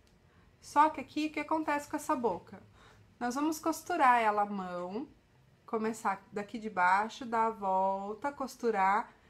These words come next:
sempre cuidando pra colocar essa partezinha aqui, ó, pra dentro, tá? Fazer um acabamentozinho aqui, ó,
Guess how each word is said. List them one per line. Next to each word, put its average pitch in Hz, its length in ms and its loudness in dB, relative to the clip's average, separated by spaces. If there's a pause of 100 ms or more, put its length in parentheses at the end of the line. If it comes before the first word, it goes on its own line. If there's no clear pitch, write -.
(160)
sempre 285 680 0
cuidando 233 580 0
pra 220 160 -4
colocar 233 440 0
essa 233 200 -2
partezinha 233 840 -2
aqui, 214 200 -6
ó, 233 80 2
pra 233 200 -4
dentro, 226 440 -8
tá? 220 280 2
Fazer 214 240 -8
um 220 100 -2
acabamentozinho 240 960 -6
aqui, - 300 -16
ó, - 80 -10